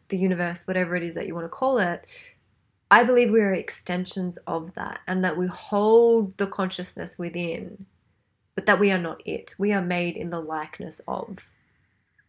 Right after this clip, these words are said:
right? And we forget. We forget because our humanness sometimes overrides our divinity, but it's when we can marry the divinity with the humanness and remain in our humanity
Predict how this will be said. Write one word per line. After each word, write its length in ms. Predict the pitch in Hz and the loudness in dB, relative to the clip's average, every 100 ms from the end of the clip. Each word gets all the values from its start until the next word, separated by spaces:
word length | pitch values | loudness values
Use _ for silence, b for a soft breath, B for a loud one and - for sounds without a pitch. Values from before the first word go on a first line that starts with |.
| _ _ | _ _
right? 260 | 175 175 185 - | -6 -6 -6 -4
And 160 | 214 | -2
we 100 | 240 | -2
forget. 800 | 277 302 240 - 466 165 - _ B B B B - | -6 -10 -6 -6 -4 -4 -6 _ B B B B -4
We 100 | 262 | -4
forget 580 | 294 302 330 339 185 | -2 -2 0 0 0
because 380 | - 220 247 233 | -2 0 0 0
our 380 | 226 226 226 220 b b b b _ _ _ _ - | 2 4 4 2 b b b b _ _ _ _ -12
humanness 840 | - 294 330 330 240 190 170 208 | -2 2 2 2 2 4 2 0
sometimes 680 | - - 247 247 220 247 214 | -4 -2 -2 -2 -2 -4 -2
overrides 600 | 214 214 208 202 202 202 | 0 0 2 2 2 0
our 140 | 190 185 | 0 -2
divinity, 720 | 180 165 190 196 170 - 185 | -4 -4 -2 -2 -6 -12 -14
but 140 | - 196 | -6 -2
it's 180 | 180 - | -2 -2
when 140 | 226 | -4
we 100 | 247 | -4
can 280 | 247 214 202 | -6 -4 0
marry 320 | 180 185 196 | 0 0 -2
the 120 | 190 | -6
divinity 560 | 180 170 175 175 170 165 | -8 -8 -6 -6 -8 -10
with 220 | 160 165 | -12 -14
the 80 | - | -14
humanness 880 | 175 180 170 165 180 - 185 - - | -12 -12 -10 -10 -12 -12 -10 -10 -10
and 200 | - 175 | -8 -6
remain 460 | 170 170 170 175 190 | -6 -4 -4 -2 -2
in 140 | 185 | -4
our 140 | 170 160 | -6 -12
humanity 760 | - 165 160 160 - - 220 320 | -12 -12 -10 -10 -10 -10 -10 -10